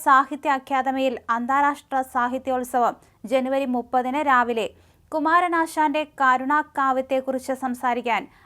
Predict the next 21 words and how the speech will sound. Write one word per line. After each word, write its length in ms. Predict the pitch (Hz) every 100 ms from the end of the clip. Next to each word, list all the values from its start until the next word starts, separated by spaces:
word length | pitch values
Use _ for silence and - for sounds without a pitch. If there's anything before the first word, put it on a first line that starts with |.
| -
അക്കാദമി 460 | 247 - 277 269 277 269
എന്നെ 140 | 247 262
ക്ഷണിച്ചിരുന്നു. 540 | - 247 233 226 185 180 _ _ _ _ -
ഞാൻ 180 | 247 262 262 247
അവിടെ 220 | 247 277 285
കൃത്യസമയത്ത് 760 | 285 285 339 339 320 311 277 294 -
എത്തുകയും 460 | 247 247 269 262 214 - _ -
ആ 120 | 247 294
വിഷയത്തെക്കുറിച്ച് 720 | 294 330 330 339 330 320 330 - 247
രണ്ടു 240 | 254 262 311
മണിക്കൂർ 320 | 320 294 311 311 302
സംസാരിക്കുകയും 800 | 247 247 262 269 269 240 185 180
ചെയ്തു. 240 | - 190 - _ _ _ _ _ _ -
അൻപത് 360 | 294 311 370 381
വർഷം 280 | 370 - 359 294 294
ആശാൻ 300 | 294 339 349 330
കവിത 240 | 320 320 320
പഠിക്കാൻ 360 | 294 277 302 311 302
ശ്രമിച്ചതിന്റെ 520 | 294 285 285 277 294 294
ഫലമായി 460 | 269 262 269 262 - -
എൻ്റെ 220 | 247 247